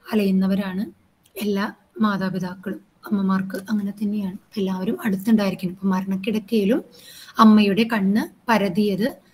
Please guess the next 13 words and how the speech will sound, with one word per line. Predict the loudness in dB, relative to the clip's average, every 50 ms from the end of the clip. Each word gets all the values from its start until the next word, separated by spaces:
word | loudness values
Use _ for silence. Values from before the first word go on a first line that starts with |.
| _ _ _ _ _ 6
ഈ | 8 8 8 6 4 -4
ഇട്ടിട്ടു | -4 -4 -2 0 -2 -2 2 2
പോയ | 2 2 2 0 0 -2 -2 -4 -4 -8 -4 -4
മകനെ | -2 -2 -2 -4 -4 -4 -4 -6 -6 _ _ _ _ 0 2
തേടിയാണ്. | 4 4 4 0 -2 -2 -2 -4 -4 -6 -10 -14 -18 -20 -14 -4
പക്ഷേ | -2 -2 0 0 -2 -6 -8 -10 -8 -6
ഇദ്ദേഹം | -4 -2 -2 0 0 -2 -4 -6 -8 _ _ _ -4
വന്നില്ല. | 0 2 2 2 2 -2 -6 -10 -14 -20 -20 -20 _ _ _ _ _ _ _ _ _ _ _ _ _ _ _ 6
നീയെന്ന് | 6 8 8 8 6 4 4 2 2 0 -4 -12 -20 -20 _ _ _ _ _ 2 4
മദ്യപിച്ചു, | 4 4 4 2 2 2 2 2 0 -2 -2 -4 -4 -8 _ _ _ _ _ _ _ _ _ _ _ _ 4
നിറയെ | 6 6 6 6 4 4 4 4
നിറയെ | 4 4 4 2 4 4 4 4 2
കുടിച്ചു. | 2 0 -2 -2 -2 -4 -4 -4